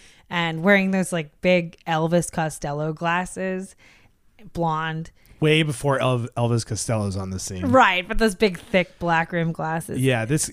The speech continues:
Speaker 2: El-, Elvis was really wearing his glasses.
Speaker 1: Right. Uh, according to, did you call him Elvis?
Speaker 2: Well, Elvis Costello.
Speaker 1: Oh, yeah, yeah, yeah. I was like, "His name is Lewis." <laughs>
Speaker 2: No,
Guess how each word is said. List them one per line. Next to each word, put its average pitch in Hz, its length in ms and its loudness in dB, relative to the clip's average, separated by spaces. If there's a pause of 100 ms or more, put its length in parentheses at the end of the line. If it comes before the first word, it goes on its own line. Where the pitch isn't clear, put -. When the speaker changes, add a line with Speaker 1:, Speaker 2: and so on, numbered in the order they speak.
Speaker 2:
El-, 139 200 4
Elvis 151 440 6
was 117 140 2
really 117 240 2
wearing 104 300 -6
his 101 240 -8
glasses. 85 680 -14 (560)
Speaker 1:
Right. 185 460 2 (420)
Uh, 226 320 6
according 262 600 4
to, 220 180 0
did 190 180 -14
you 220 80 -14
call 269 140 -8
him 190 120 -10
Elvis? 190 480 0
Speaker 2:
Well, 156 240 4
Elvis 147 360 0
Costello. 92 540 -8 (200)
Speaker 1:
Oh, 196 200 2
yeah, 165 220 -4
yeah, 147 220 -8
yeah. 170 60 -4 (180)
I 196 40 -2
was 190 100 -2
like, 190 140 -4
"His 196 220 2
name 220 260 8
is 185 180 4
Lewis." 160 760 0
<laughs> - 40 -12 (340)
Speaker 2:
No, 180 340 4